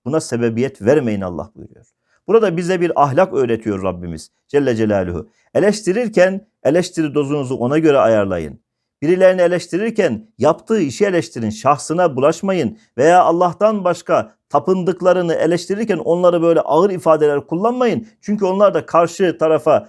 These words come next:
efendim savunma olarak Allah'a söverler. Bunu yapmayın. "Ud'u ila sebili rabbike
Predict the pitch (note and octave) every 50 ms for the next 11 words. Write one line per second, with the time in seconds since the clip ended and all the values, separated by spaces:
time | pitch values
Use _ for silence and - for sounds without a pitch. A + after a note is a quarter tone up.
0 | _ _ - C#3+ C#3+ D#3+ D#3+ D#3+ D#3 C#3 - - C#3+ D#3+ F3+ F#3 G#3 A3 A3 G3+
1 | E3+ E3+ G3 A#3 A3+ A3+ - - _ - C#3+ D3 D3+ D3 C#3+ D#3 D#3 D#3 - -
2 | A#2+ A2+ G2 F2 F2 D2+ C#2+ - _ _ _ - C#3+ D#3 E3 F3+ F3+ F3+ - A2
3 | E2 - - - - _ _ _ _ _ _ _ _ _ _ _ _ _ _ _
4 | F#3 G3 F#3 F#3 F3+ F3 E3+ - D#3+ E3 E3+ E3+ D#3+ D#3+ - D#3 D#3 E3+ F#3 F3+
5 | E3 D#3+ D3+ E3 F#3+ F#3+ F#3+ A3 G#3+ A3 A#3 A#3+ B3 A#3+ -